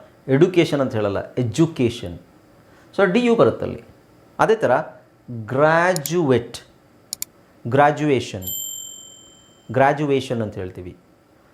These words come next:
ಆ, ಡಿ ಹೇಳಿ ಗ್ರ್ಯಾಡುಯೇಷನ್ ಅಂತ ಹೇಳ್ತೀವಾ? ಇಲ್ಲ, ಗ್ರ್ಯಾಜು-, ಗ್ರ್ಯಾಜುಯೇಷನ್,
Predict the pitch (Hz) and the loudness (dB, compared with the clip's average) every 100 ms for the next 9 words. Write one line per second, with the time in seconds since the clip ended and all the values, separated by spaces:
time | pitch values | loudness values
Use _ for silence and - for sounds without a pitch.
0 | _ _ 123 131 - 127 120 165 139 123 | _ _ 0 0 -2 -2 2 2 2 4
1 | 131 135 135 156 139 131 127 120 113 107 | 6 6 4 4 4 2 -4 -2 -4 -4
2 | 104 120 - 113 104 - - _ _ - | -4 -6 -6 -4 -4 -4 -14 _ _ -10
3 | 110 127 123 104 127 123 - - 113 104 | 0 4 4 2 0 0 -4 -14 -2 2
4 | 101 107 104 90 - | 2 0 -6 -8 -14